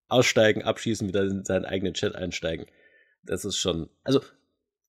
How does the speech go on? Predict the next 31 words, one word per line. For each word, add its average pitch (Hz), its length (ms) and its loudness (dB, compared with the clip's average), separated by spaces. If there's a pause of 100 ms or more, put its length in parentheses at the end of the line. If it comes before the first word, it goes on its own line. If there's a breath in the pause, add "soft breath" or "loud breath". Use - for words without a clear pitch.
(180)
kann 147 140 4
man 135 80 8
sich 95 120 0
anschauen. 90 440 0 (880)
Richtiges 117 460 2
Gameplay 110 360 6
soll's, - 720 0
wird's 110 260 -4
wahrscheinlich 98 440 -2
in 92 140 -6
diesem 90 420 -4
E 95 440 2
A - 80 -20 (120)
Play-Dings 92 800 -2 (440)
im 82 280 -6 (220)
Juli 85 360 -4 (160)
geben, 78 360 -6
schätze - 260 -10
ich - 100 -12
mal. 69 140 -14 (1400)
Gut, 196 340 6
das 107 140 0
ist 107 140 -6
damit 90 240 -2
auch 117 220 6
erledigt, 104 420 2
würde 104 140 2
ich 92 60 -6
jetzt - 200 -10
mal 92 160 2
sagen. 92 640 0